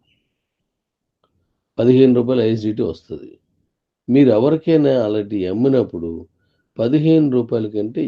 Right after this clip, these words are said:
ఎక్కువకి ఇవ్వకండి. మీరు ఎవరికైనా ఇచ్చినప్పుడు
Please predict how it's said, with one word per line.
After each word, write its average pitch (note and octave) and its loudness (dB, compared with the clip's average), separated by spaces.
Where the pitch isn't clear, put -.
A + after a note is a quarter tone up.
ఎక్కువకి C#3 -2
ఇవ్వకండి. F#2+ -8
మీరు G2+ -6
ఎవరికైనా A2+ -6
ఇచ్చినప్పుడు C3 -8